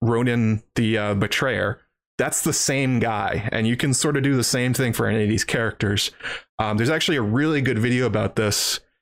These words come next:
If, um, if you go to Maisie Williams's YouTube channel, she has one. She, she's put up videos in the past. I think she kinda stopped. But, um,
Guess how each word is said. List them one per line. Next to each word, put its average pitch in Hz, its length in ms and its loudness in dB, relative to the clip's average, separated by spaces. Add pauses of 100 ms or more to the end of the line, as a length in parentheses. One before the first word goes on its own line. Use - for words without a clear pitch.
(220)
If, 113 240 -2
um, 104 600 2
if 127 100 -2
you 127 80 2
go 143 200 2
to 151 140 0
Maisie 131 460 2
Williams's 113 1040 2 (120)
YouTube 120 420 0
channel, 107 200 0
she 113 140 0
has 127 260 -2
one. - 160 -4
She, - 180 -2 (200)
she's - 220 0
put 135 140 0
up 110 100 0
videos 117 340 2
in 104 80 2
the 101 60 0
past. 110 300 -2
I 113 40 0
think 131 140 0
she 117 120 0
kinda 107 200 0
stopped. 107 440 -2 (340)
But, 113 200 0
um, 104 480 2